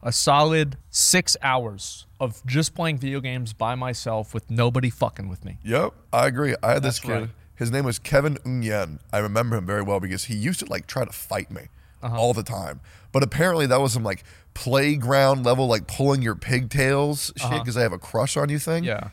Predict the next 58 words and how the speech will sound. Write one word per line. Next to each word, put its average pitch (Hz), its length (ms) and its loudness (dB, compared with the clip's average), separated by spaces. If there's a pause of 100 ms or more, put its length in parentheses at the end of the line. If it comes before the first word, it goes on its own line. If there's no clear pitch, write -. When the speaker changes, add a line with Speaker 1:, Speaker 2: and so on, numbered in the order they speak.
(140)
Speaker 2:
This 190 140 -6
dude 196 160 -4
would, 165 120 -2
like, 113 260 2 (280)
hit - 380 -2
me. 131 220 -6 (100)
Speaker 1:
He's 131 120 -2
like 147 120 0
Speaker 2:
all 127 60 -8
the 135 60 -2
Speaker 1:
anime, 139 220 0
anime, 131 680 0
like, 110 200 -2
test, - 500 -4
testing 127 400 -4
you. 123 140 -6
Speaker 2:
Yeah, 226 320 6
it's 113 420 2
Speaker 1:
Yeah, 107 80 0
yeah. 214 60 0
Speaker 2:
so 233 160 4
weird, 139 760 0 (280)
right? 185 280 2 (280)
And 160 80 4
I 196 80 4
wanted 190 280 4
nothing 160 520 2
to 151 80 2
do 143 180 2
with 214 140 0
this 131 160 0
kid. 113 320 0 (200)
And 127 80 0
then 156 140 -2
one 190 160 -2
day 196 120 2
he 165 120 2
pulls 185 300 -4
me 196 80 -2
to 151 60 2
the 113 120 0
guidance 143 500 -2
counselor, 92 460 -4 (240)
and 120 100 -4
Speaker 1:
Uh-huh. 156 120 4
Speaker 2:
I - 20 -2
think 196 220 -4
I'm 170 100 0
there 160 140 4
to 135 80 4
talk 165 400 -2
to 139 120 -2
them 113 200 0
about, 104 280 2
like, 95 180 -2
him 127 260 0
bullying 120 500 0
me. 78 140 -8